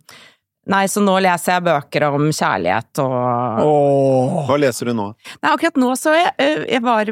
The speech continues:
Speaker 1: på et sånt, eh, morsomt arrangement i aulaen med tre unge norske kvinnelige forfattere som, eh, i tyve-årene, som alle har skrevet på, i kjærlighet på forskjellig vis. Eh, den er veldig sånn rett på. Hun har, eh, det er en s-, eh, en som heter April Alexandersdotter, hun som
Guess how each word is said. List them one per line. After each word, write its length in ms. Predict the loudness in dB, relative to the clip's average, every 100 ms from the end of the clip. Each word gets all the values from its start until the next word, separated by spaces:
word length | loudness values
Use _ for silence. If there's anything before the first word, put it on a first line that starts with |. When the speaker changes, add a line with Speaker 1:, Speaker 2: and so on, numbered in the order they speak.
| -8
Speaker 1:
på 420 | -4 0 0 0 -4 _ -20 -20 -20 -6
et 180 | -4 -4
sånt, 580 | -4 -2 0 -2 -6 -2
eh, 280 | 2 2 2
morsomt 360 | 0 -4 -6 -4
arrangement 460 | -2 -2 -2 0
i 40 | -2
aulaen 600 | -2 -2 0 0 0 0
med 380 | 0 2 0 -2
tre 160 | 0 2 2 2 0 -2
unge 260 | -4 -2 -4
norske 400 | -6 -8 -6 -4
kvinnelige 300 | -4 -4 -6
forfattere 480 | -8 -8 _ -6 -4
som, 300 | -2 0 0
eh, 560 | 2 2 2 2 2
i 80 | 0
tyve-årene, 540 | -2 -2 0 0 0 -2
som 100 | -2
alle 140 | 0
har 60 | -2
skrevet 300 | -2 -4 -4 _ _
på, 60 | -2
i 120 | -2
kjærlighet 400 | -2 -2 -2 -4
på 140 | -4 -2 -2
forskjellig 400 | -4 -4 -2 0
vis. 360 | 0 0 -2 0
Eh, 260 | 2 2 2
den 220 | 0 0
er 120 | 0
veldig 120 | 0
sånn 200 | 0 0
rett 220 | 0 -4 -6
på. 140 | -2 0
Hun 80 | 2
har, 120 | 2 2
eh, 240 | 2 2
det 260 | 2 2 2
er 180 | 2
en 80 | 0
s-, 80 | 0
eh, 260 | 0 2 0
en 60 |
som 100 | -2
heter 140 | -6 -6
April 280 | -6 -6 -4
Alexandersdotter, 920 | -4 -4 -6 -4 -6 -8 -2 0 0
hun 100 | -2
som 120 | -6